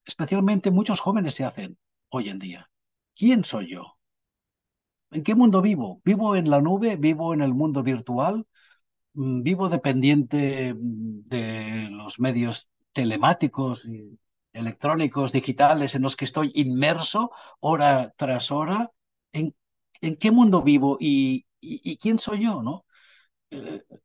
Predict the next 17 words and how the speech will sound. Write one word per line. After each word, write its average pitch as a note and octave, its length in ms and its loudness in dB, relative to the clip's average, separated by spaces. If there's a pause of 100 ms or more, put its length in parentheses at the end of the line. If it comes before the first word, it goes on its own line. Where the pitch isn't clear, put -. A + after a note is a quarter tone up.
(140)
son F#3+ 200 0
preguntas G3+ 420 0
actuales F3 640 0 (440)
y, - 440 -16
y - 120 -18
que, A2 240 -12
que A2+ 120 -10
nos G#2 180 -8
precedieron D3 680 2
con, G2+ 460 -6 (560)
con A2+ 180 -2
pensadores C#3 540 -2
como A2 240 -2
Kant G3+ 380 2
o A2+ 140 -2
antes D3 320 -2
como, A#2 420 0